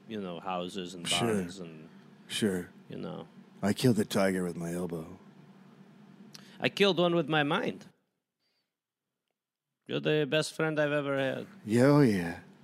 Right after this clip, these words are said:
Speaker 2: He says his grandmother was born in, uh, Vladivostok and
Speaker 1: Vladivostok.
Speaker 2: said,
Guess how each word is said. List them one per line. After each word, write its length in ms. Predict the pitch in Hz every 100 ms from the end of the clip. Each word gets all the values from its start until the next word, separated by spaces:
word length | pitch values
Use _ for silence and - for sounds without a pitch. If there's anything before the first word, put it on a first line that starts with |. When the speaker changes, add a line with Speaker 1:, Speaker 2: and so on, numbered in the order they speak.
| -
Speaker 2:
He 120 | - 135
says 260 | 185 196
his 140 | 240 165
grandmother 480 | 185 208 196 147
was 140 | 143 117
born 340 | 127 139 139
in, 260 | 131 117 110
uh, 180 | 110 107
Vladivostok 1500 | 92 113 131 165 160 156 117 165 180 - - 92 135 - - - - - - - -
and 560 | 131 120 120 113 107 -
Speaker 1:
Vladivostok. 840 | 127 143 151 151 151 143 - 107
Speaker 2:
said, 80 | -